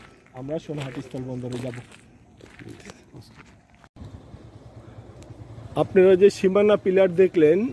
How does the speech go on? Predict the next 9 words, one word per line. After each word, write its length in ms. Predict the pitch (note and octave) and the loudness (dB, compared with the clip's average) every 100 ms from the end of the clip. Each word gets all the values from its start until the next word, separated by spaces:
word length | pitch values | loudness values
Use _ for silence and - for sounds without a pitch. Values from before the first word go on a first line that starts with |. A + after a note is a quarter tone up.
| - | -8
ওই 260 | A#3 A#3 A3+ | -4 0 4
যে 120 | G#3 | 4
দূরে 280 | F3 F#3 F3+ | 6 4 4
সীমানা 440 | - F#3 F#3+ F#3 | 4 2 4 4
পিলার, 340 | E3 C#3+ D3 E3+ | 2 2 2 0
সেখান 540 | - E3 E3+ - E3+ | 0 0 -2 -2 -2
থেকে 240 | F#3 G3 G3 | 0 2 2
আমাদের 440 | D#3+ D#3+ E3 E3+ | 4 2 4 2
বিজেপি 460 | D3+ E3 D#3+ F3 | 2 0 0 0